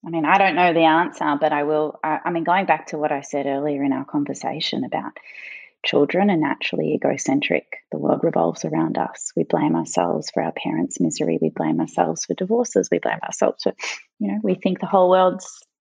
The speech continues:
we think we're the main star and everybody's wa-, watching our development. And hopefully, ideally, most people grow out of that. But perhaps the people who have been making these decisions that have impacted every single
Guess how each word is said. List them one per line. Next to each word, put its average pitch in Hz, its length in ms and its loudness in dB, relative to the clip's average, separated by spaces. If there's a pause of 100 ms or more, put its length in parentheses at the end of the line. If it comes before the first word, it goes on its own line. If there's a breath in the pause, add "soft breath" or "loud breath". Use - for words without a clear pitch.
we 190 80 -4
think 190 220 -4
we're 185 160 4
the 175 60 -6
main 175 260 -2
star 175 420 0
and 165 100 -2
everybody's 160 460 -4
wa-, - 260 -2
watching - 360 -2
our 170 80 -4
development. 170 560 -4 (760 loud breath)
And 160 120 -2
hopefully, 190 580 2
ideally, 180 640 2
most 190 280 -2
people 196 280 -2
grow 196 240 0
out 214 180 0
of 240 140 -4
that. - 200 -4 (140)
But 190 140 0
perhaps 196 360 -2
the - 80 -2
people 196 360 0
who 190 140 2
have 185 140 -2
been 170 200 0
making 185 400 -2
these 170 220 -2
decisions 202 840 -2
that - 100 -4
have 175 120 -2
impacted 185 580 -2
every 98 320 0
single 92 400 -2